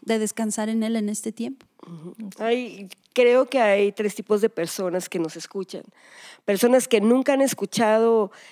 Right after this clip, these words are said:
Speaker 2: eh, un mensaje diferente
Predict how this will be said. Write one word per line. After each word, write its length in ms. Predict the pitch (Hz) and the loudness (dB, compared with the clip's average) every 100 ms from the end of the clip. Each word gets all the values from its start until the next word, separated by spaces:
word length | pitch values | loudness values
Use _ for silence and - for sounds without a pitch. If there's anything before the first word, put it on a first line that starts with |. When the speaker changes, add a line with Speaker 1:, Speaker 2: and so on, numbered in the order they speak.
| - | -14
Speaker 2:
eh, 840 | - 185 180 175 175 175 170 165 160 _ _ _ | -4 -2 0 0 0 -2 -2 -4 -8 _ _ _
un 160 | 202 220 | 0 2
mensaje 440 | 214 220 214 240 | 2 2 0 -2
diferente 680 | 214 - 185 196 208 262 | -2 -4 -2 0 0 -2